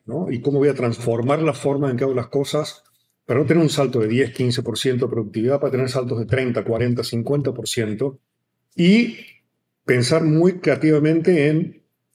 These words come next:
la próxima onda de disrupción que va a venir por Generative A I, ¿no? Una de las grandes, grandes fuentes de valor de Gen A I tiene que ver con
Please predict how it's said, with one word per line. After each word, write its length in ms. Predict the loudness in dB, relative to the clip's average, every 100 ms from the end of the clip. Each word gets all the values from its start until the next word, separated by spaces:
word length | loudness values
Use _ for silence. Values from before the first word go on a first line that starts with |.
| _ _
la 260 | -2 -2 2
próxima 420 | 2 2 2 2
onda 260 | 2 4 4
de 80 | 2
disrupción 680 | 0 -2 -4 2 4 4
que 100 | 0
va 80 | 0
a 40 | 0
venir 420 | 0 2 0 0
por 180 | -4 -2
Generative 580 | 0 0 -2 -4 -4
A 140 | -4 -6
I, 40 |
¿no? 280 | -6 -6 -8 _ _ _ _ _
Una 120 | -2 0
de 60 |
las 100 | 0
grandes, 380 | 2 4 6 4
grandes 560 | 4 2 2 0 -6 _ _ _
fuentes 360 | _ 0 0 2
de 60 | 2
valor 240 | 2 2
de 100 | 2
Gen 240 | 2 2
A 80 | 0
I 60 | 0
tiene 240 | 0 -2
que 80 | 0
ver 240 | 0 0
con 420 | 0 0 0 -2